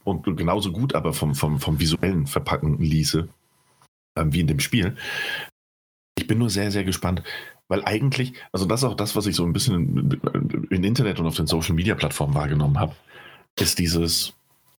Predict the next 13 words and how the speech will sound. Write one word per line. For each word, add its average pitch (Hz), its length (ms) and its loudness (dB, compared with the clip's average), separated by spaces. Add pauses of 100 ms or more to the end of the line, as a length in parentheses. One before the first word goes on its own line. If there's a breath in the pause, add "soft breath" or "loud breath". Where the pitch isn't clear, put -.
(180)
eigentlich 123 520 0
hat 120 160 -2
man 110 140 0
ja 85 280 0 (460 loud breath)
für 90 380 0
den, 82 320 2
äh, 78 240 2 (200)
Jin 120 400 2 (560)
einen, 90 360 2
einen 85 180 2
japanischen 101 480 2
Schauspieler 85 520 0
genommen 71 420 2